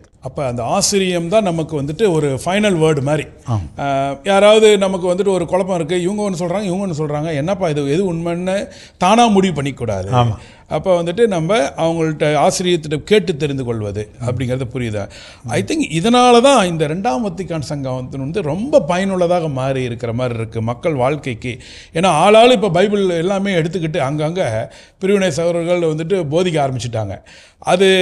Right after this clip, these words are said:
Speaker 1: இஷ்டத்துக்கு விளக்கம் கொடுக்கறப்ப நம்ம மக்கள் கத்தோலிக்க கிறிஸ்தவர்களுக்கு ஒரு சின்ன குழப்பம்தான். அப்ப இ-, நீங்க சொல்ற பிரகாரம் பார்த்தோம்னா ஒரு வரலாற்று பின்னணியோடு கூடிய அந்த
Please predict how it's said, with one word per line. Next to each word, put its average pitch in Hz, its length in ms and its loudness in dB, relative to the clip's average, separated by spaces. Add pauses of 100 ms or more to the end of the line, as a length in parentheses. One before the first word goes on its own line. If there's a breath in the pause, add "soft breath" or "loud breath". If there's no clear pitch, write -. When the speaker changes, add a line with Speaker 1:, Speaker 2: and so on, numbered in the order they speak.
(300)
Speaker 1:
இஷ்டத்துக்கு 254 720 2
விளக்கம் 214 400 0
கொடுக்கறப்ப 165 720 -2
நம்ம 180 240 -4
மக்கள் 175 320 -2
கத்தோலிக்க 196 440 -4
கிறிஸ்தவர்களுக்கு 175 680 -6
ஒரு 156 200 -6
சின்ன 165 180 -10
குழப்பம்தான். 131 580 -6 (480 loud breath)
அப்ப 185 280 -4
இ-, 190 200 0
நீங்க 196 180 2
சொல்ற 247 240 2
பிரகாரம் 226 420 2
பார்த்தோம்னா 165 500 -2 (180)
ஒரு 131 180 -4
வரலாற்று 208 540 -2
பின்னணியோடு 160 840 0 (280 loud breath)
கூடிய 151 340 -2
அந்த 139 600 2